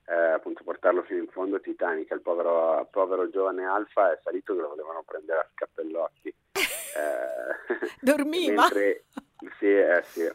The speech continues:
Speaker 1: Eh, n-, non lo so, vediamo adesso con, con metà canzoni come viene orchestrato. Comunque è veramente difficilissimo fare, costruire una scaletta che intrattenga così tanto. Detto questo, ha fatto un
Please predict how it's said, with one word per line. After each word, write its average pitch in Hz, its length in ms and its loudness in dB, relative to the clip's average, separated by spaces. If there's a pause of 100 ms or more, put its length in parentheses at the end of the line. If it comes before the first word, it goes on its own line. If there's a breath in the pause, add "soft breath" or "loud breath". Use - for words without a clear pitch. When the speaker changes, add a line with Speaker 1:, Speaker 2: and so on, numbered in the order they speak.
(640)
Speaker 1:
Eh, 80 1080 0
n-, - 440 -8
non 220 160 0
lo - 80 2
so, 98 240 8
vediamo 120 320 2
adesso 127 340 0
con, 104 320 -2
con 101 100 -18
metà 98 280 2
canzoni 95 600 -6 (600 soft breath)
come 90 240 -2
viene 87 400 2 (680)
orchestrato. 92 800 2 (420)
Comunque - 380 2
è - 100 -6
veramente 160 440 -6
difficilissimo - 880 -14
fare, - 340 -6 (420)
costruire 98 580 0
una 90 220 -2
scaletta 90 460 2
che 85 60 -8
intrattenga 85 640 -8
così - 200 -8
tanto. - 300 -8
Detto 85 260 -6
questo, 113 260 0
ha - 40 -4
fatto - 240 -10
un 147 80 -20